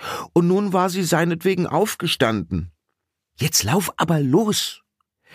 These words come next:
Sie gab ihm einen liebevollen Mama-Zwickerkuss in den Po.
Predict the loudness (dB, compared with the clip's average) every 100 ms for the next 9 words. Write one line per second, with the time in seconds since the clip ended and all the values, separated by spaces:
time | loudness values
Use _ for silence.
0 | -20 -20 _ -2 0 0 0 0 -2 -2
1 | -2 0 0 0 0 -2 -2 -2 0 -4
2 | -8 -8 -2 -2 -2 -4 -4 -6 -2 -2
3 | -4 -4 -4 -6 -6 -4 -2 -2 -4 -4
4 | -2 -2 -6